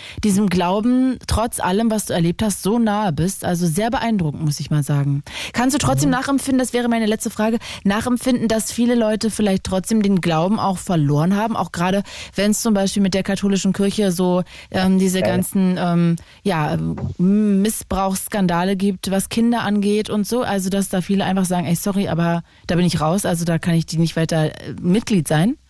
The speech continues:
Speaker 2: Das, das, das hat mich auch sehr, sehr, sehr geärgert. Ich war auch sehr traurig, äh, deswegen.
Speaker 1: Mhm.
Speaker 2: Äh, und sage ich immer noch, wenn wir,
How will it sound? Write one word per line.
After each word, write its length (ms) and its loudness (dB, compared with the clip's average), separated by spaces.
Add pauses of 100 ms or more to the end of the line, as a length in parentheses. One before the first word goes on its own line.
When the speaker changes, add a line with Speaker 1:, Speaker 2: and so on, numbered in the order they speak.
(420)
Speaker 2:
Das, 460 0
das, 340 0
das 240 0
hat 120 0
mich 200 4
auch 240 2
sehr, 320 2
sehr, 220 0
sehr 280 4
geärgert. 640 2 (200)
Ich 140 -8
war 120 0
auch 200 2
sehr 180 2
traurig, 640 0
äh, 300 2
deswegen. 720 0 (240)
Speaker 1:
Mhm. 280 2 (120)
Speaker 2:
Äh, 800 2 (220)
und 160 4
sage 200 4
ich 160 -4
immer 240 4
noch, 340 0
wenn 320 2
wir, 640 2